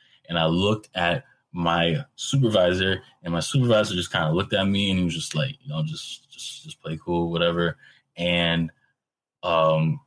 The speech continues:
I just, like, sat down, and it was funny 'cause, like, when we were, got back on the bus and we were heading back,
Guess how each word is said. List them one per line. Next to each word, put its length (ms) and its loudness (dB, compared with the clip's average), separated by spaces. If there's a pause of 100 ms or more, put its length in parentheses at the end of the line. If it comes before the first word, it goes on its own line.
(120)
I 100 -4
just, 360 -4
like, 260 -2 (140)
sat 360 -2
down, 400 2
and 320 0 (240)
it 80 -6
was 160 0
funny 240 0
'cause, 180 -2
like, 360 0 (120)
when 240 -2
we 100 0
were, 500 0 (200)
got 240 -4
back 220 -2
on 100 0
the 80 0
bus 320 0
and 80 -4
we 80 -2
were 120 0
heading 320 0
back, 420 0